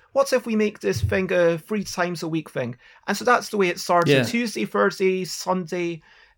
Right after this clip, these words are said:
Speaker 1: um, we were playing games. Sometimes it was things I'd made up. Sometimes it was things that existed, like Wits and Wagers or, um, Say Anything. Yeah,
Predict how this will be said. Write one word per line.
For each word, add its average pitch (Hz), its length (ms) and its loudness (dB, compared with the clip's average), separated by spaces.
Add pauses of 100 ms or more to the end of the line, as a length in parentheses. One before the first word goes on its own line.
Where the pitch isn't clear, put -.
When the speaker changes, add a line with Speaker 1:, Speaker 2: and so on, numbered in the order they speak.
Speaker 1:
um, 160 460 2 (440)
we 220 140 0
were 214 160 4
playing 190 300 0
games. 139 300 -4
Sometimes 226 460 0
it 208 80 0
was 202 160 0
things 185 280 -4
I'd 165 260 0
made 151 180 -2
up. 127 240 -4 (260)
Sometimes 226 640 0
it 220 120 0
was 202 240 2
things 202 320 -2
that 180 240 0
existed, 170 540 -4
like 151 300 0
Wits 196 240 -2
and 160 120 -4
Wagers 160 720 -6 (420)
or, 156 640 6 (360)
um, 156 380 4
Say 185 320 2
Anything. 156 560 -4 (580)
Yeah, 147 380 2